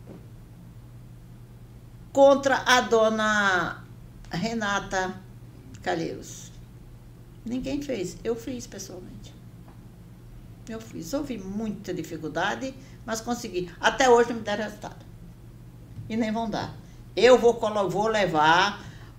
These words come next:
prontinha, bonitinha pro C N J e dizer, "Olha aqui, tá vendo se eu fiz?" E engavetaram. Pra não mexer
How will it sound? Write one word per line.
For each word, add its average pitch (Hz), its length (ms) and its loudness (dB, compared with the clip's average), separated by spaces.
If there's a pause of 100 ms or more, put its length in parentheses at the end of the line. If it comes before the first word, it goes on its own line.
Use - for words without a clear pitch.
(240)
prontinha, 254 600 6
bonitinha 262 640 2
pro 254 140 0
C 240 160 2
N 208 240 0
J 208 340 2
e 220 60 -4
dizer, 185 180 -4
"Olha 208 220 2
aqui, 160 180 -6
tá 147 160 -2
vendo 185 240 -4
se - 140 -10
eu 190 60 -6
fiz?" 269 600 -4 (400)
E 180 60 -8
engavetaram. 196 640 -6 (1800)
Pra 240 180 4
não 185 180 -2
mexer 196 680 -2